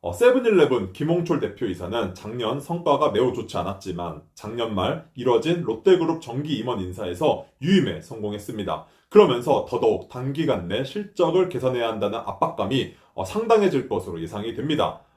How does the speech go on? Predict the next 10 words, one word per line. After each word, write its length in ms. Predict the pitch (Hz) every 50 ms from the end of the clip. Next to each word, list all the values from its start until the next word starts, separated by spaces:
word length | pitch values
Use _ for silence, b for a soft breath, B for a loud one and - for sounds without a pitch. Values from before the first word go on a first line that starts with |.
| b b
멀리 360 | - 98 120 147 190 226 226 175
내다보고 720 | 123 101 104 101 - 92 90 92 107 101 90 82 - -
경영을 580 | 101 101 101 101 101 98 107 120 135 135 135
할 100 | 175 175
수 300 | 170 - - - 147 135
있는 240 | 107 98 95 95 92
환경이 480 | - - 196 220 220 220 196 160 127 -
돼야 220 | 110 101 101 92
되는데 560 | 95 85 82 80 - - 113 117 101 - B B B B B B
현재는 520 | - 220 233 214 220 165 127 123 160 165